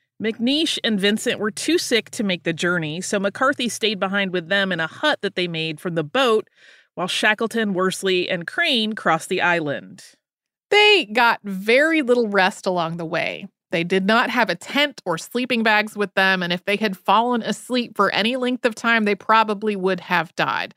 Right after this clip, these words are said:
Speaker 2: Then at one point, they got to a mountain face that they didn't have a way to get down, and so they had to slide down it on their coiled-up rope. Having done all that, after about thirty-six hours, they made it to the whaling station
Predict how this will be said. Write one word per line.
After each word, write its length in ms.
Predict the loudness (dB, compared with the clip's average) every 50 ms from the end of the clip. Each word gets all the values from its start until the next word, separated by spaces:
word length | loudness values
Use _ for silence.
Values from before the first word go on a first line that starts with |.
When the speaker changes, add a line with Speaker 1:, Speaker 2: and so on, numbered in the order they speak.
| -20 _ _ _ _ _ _ _ _ _ _
Speaker 2:
Then 200 | 4 6 6 6
at 140 | 6 4 2
one 260 | 2 0 0 0 -2
point, 320 | 0 0 2 2 2 0 0
they 100 | 0 2
got 200 | 2 2 0 0
to 180 | -2 0 2
a 60 | 2 2
mountain 500 | 2 2 2 4 2 2 2 -2 -6 -6
face 380 | -2 0 0 0 2 -2 -6
that 180 | -12 -14 -8 -8
they 80 | -8
didn't 280 | -8 -6 -6 -4 -2 0
have 180 | 2 2 2 2
a 60 | 0
way 140 | 0 0 -2
to 80 | -2
get 220 | -2 -4 -6 -4 0
down, 300 | 0 2 2 2 2 0
and 140 | -4 -6 -4
so 160 | -2 -2 0
they 140 | 0 0 0
had 220 | 0 -2 -2 -2 -4
to 100 | -4 -6
slide 840 | -6 -8 -14 -12 -6 0 2 4 6 6 6 6 4 0 -4 -2 0
down 260 | 2 2 4 4 4
it 180 | 2 0 0 0
on 180 | -2 -2 0 0
their 140 | -2 -2
coiled-up 600 | -2 -4 0 2 4 6 6 6 4 2 0 0 -2
rope. 420 | -2 2 2 4 4 2 0 -4 -12 _ _ _ _ _ _ _ _ _ _ _ _ _ _ _ _ _ _
Having 320 | -2 0 0 2 0 2
done 180 | 2 2 4 6
all 160 | 6 6 6
that, 200 | 6 4 4 2 2
after 340 | 2 0 0 2 0 -2
about 400 | -2 0 0 2 2 2 0 -2 _ _ _ 4
thirty-six 720 | 4 4 4 2 0 -2 -4 -2 -2 -2 -2 -2 -4 -4 -2
hours, 500 | 0 2 2 2 0 0 -2 -4 -6 -4 _
they 160 | 0 0 0
made 400 | 0 -2 0 0 2 2 2 2
it 140 | 2 0 0
to 120 | -2 -2
the 80 | 0 0
whaling 380 | 0 0 0 0 0 0 -2 -6
station 540 | -4 -2 -2 -2 -2 -2 -4 -4 -4 -6